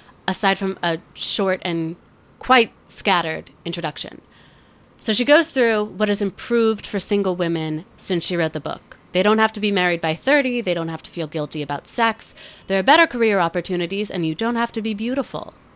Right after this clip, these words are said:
This introduction, by the way, it seems like it was written on painkillers.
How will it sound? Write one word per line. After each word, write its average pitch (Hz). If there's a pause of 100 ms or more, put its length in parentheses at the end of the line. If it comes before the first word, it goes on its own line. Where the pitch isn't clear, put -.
This 214 (240)
introduction, 196
by 196
the 202
way, 190
it 190
seems 285
like 226
it 214
was 180
written 196
on 156
painkillers. -